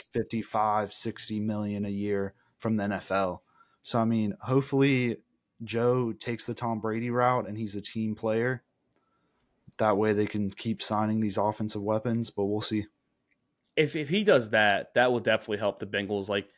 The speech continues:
Speaker 2: 'cause you know that Ja'Marr Chase is gonna get paid. They're not gonna probably pay all three receivers. Boyd will probably be, unfortunately, the guy that goes, but they definitely want T Higgins, and T Higgins is the question mark because not everyone knows if he's gonna, if he's gonna stay or not. I think he's on his last year of his contract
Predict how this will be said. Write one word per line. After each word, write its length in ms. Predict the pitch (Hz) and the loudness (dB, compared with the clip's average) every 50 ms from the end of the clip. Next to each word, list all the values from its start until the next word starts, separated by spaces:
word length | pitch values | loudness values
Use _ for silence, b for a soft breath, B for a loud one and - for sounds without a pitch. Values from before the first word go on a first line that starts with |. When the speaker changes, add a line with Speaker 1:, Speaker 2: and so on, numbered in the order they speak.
| _ _ _ _ _ | _ _ _ _ _
Speaker 2:
'cause 160 | - 117 113 | -6 -4 0
you 80 | 127 131 | 4 6
know 240 | 131 139 143 143 | 8 10 10 10
that 160 | 135 123 110 - | 8 6 4 2
Ja'Marr 260 | 117 117 117 117 113 | 2 2 2 2 2
Chase 220 | - 117 110 107 | 0 -4 -4 -4
is 60 | - | -4
gonna 160 | 120 117 107 104 | -6 -4 -4 -4
get 140 | 101 98 | -6 -8
paid. 440 | - - 110 107 107 104 98 95 - _ _ | -4 0 2 4 4 4 2 0 -6 _ _
They're 160 | - 120 127 | -4 -2 2
not 220 | 123 135 147 165 - | 4 4 4 4 2
gonna 100 | 165 147 | -2 0
probably 280 | 160 156 143 127 - | 4 6 6 6 4
pay 100 | - 131 | 4 2
all 220 | 120 120 117 113 - | 4 4 4 2 0
three 140 | - 110 113 | -6 -4 -4
receivers. 480 | 117 110 - 131 131 123 131 127 - - - _ _ - _ | -4 -4 -2 -2 -2 -2 -2 -4 -6 -12 -20 _ _ -20 _
Boyd 220 | - 123 120 131 127 | 0 2 2 2 2
will 80 | 120 | 0
probably 400 | - 120 110 110 110 101 92 110 | -2 0 2 2 2 0 -2 -4
be, 40 | 107 | -4
unfortunately, 600 | 110 113 104 104 - 113 113 113 - 110 107 104 | -4 -4 -6 -6 -4 -4 -4 -4 -6 -6 -4 -4
the 60 | 104 | -2
guy 200 | 101 107 101 104 | 0 2 0 2
that 180 | 101 101 98 113 | 0 -2 -6 -4
goes, 380 | 104 98 101 107 123 120 - b b b b b b b b | 0 0 2 2 0 -2 -6 b b b b b b b b
but 100 | - 120 | -4 0
they 100 | 113 123 | 0 0
definitely 380 | 117 110 131 131 127 - 127 120 | 4 6 6 6 6 4 0 0
want 180 | 113 107 - - | 0 0 -4 -4
T 140 | - 113 | -6 -4
Higgins, 360 | 104 120 113 107 107 101 95 101 | 0 0 0 2 0 -2 -4 -8
and 180 | 101 92 - | -10 -12 -10
T 140 | - - 135 | -4 -2 0
Higgins 200 | 131 127 113 - | 0 0 -2 -2
is 140 | - 113 110 | -4 -4 -4
the 80 | - | -6
question 400 | 95 - - 117 107 - - 104 | -10 0 2 2 2 2 -2 -4
mark 240 | 101 101 101 101 - | -2 -2 -2 -2 -4
because 480 | - 107 - - 110 101 98 - - - _ _ _ _ _ _ _ _ _ _ _ _ _ | -8 -8 0 2 2 2 2 -2 -8 -14 _ _ _ _ _ _ _ _ _ _ _ _ _
not 220 | - 120 117 120 127 | -4 0 2 4 4
everyone 320 | 131 131 131 123 113 107 | 4 4 4 2 2 2
knows 380 | 104 110 110 110 113 113 104 101 | 4 4 4 4 4 2 0 -2
if 80 | 101 - | -8 -8
he's 160 | 110 104 104 | -8 -6 -2
gonna, 300 | 110 104 101 95 87 - - _ | -2 -2 -2 -2 -6 -6 -10 _
if 100 | - - | -16 -12
he's 140 | - 110 110 | -10 -8 -6
gonna 140 | 110 98 92 | -6 -6 -6
stay 180 | - - 110 | -2 0 2
or 100 | 107 110 | 2 2
not. 260 | 107 107 101 90 - - - _ | 2 0 -2 -2 -4 -8 -14 _
I 40 | - | -8
think 160 | - 120 120 | -8 -8 -8
he's 100 | - 123 | -2 -2
on 80 | 123 110 | -2 -2
his 140 | 104 107 110 | -2 -2 -2
last 320 | 101 98 98 101 - - | 0 0 0 -2 -2 -4
year 100 | 110 101 | -4 -4
of 40 | 78 | -6
his 80 | - | -8
contract 720 | - - 110 117 131 135 131 - 107 101 95 95 - - | -8 -2 0 2 2 2 0 0 0 0 0 -2 -6 -10